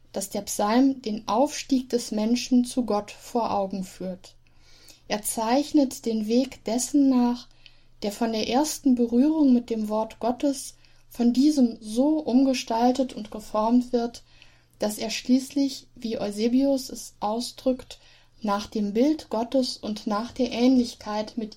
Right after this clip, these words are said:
ihm an der Tafel Gottes Platz nehmen darf. Eusebius spielt mit dieser Formulierung auf Genesis eins sechsundzwanzig an und die Schöpfung des Menschen. Damit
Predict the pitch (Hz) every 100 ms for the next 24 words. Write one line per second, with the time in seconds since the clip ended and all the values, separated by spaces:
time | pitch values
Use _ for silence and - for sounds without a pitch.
0 | - 220 254 285 294 _ _ _ _ -
1 | 208 202 196 226 240 254 262 240 214 226
2 | 254 - - 233 - - 202 196 190 185
3 | 180 190 - _ _ _ _ _ _ -
4 | - _ _ _ - 190 196 233 269 285
5 | 277 - 294 330 277 254 247 247 233 -
6 | 226 226 220 254 285 269 226 220 - 240
7 | 240 233 226 214 - 220 247 240 233 -
8 | 226 - - 277 285 247 - - 226 254
9 | 262 - _ _ _ - 220 226 - 233
10 | - - 240 240 247 247 220 202 208 -
11 | 208 190 196 _ _ _ _ _ _ _
12 | - 208 254 254